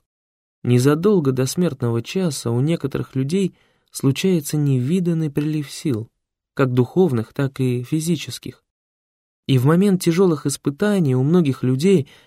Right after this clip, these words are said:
как перед смертью, происходит такой же всплеск. Матушка Ирина — Поняв, что храм в связи с гибелью отца Дионисия точно закроют,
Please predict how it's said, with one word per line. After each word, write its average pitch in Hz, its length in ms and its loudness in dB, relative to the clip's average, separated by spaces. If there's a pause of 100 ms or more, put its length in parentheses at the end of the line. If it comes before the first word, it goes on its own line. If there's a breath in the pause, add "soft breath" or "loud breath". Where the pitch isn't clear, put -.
(180 soft breath)
как - 240 0
перед 160 260 0
смертью, - 560 -2 (480)
происходит 139 720 0
такой 170 440 0
же 165 280 -2 (960)
всплеск. - 640 -6 (760)
Матушка 127 640 2
Ирина — 143 360 0 (440)
Поняв, 175 380 2
что 151 200 -4
храм 165 320 0
в - 60 -8
связи 147 320 -2
с 135 80 -2
гибелью 139 400 0
отца 156 240 -2
Дионисия 135 520 0
точно 135 420 -2
закроют, 135 520 2